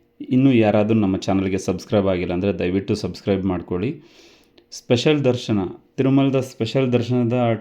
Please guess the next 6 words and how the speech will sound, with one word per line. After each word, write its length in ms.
ಟಿಕೆಟ್ 460
ಇಪ್ಪತ್ನಾಲ್ಕನೇ 680
ತಾರೀಕು 380
ಬೆಳಗ್ಗೆ 460
ಹತ್ತು 260
ಗಂಟೆಗೆ 500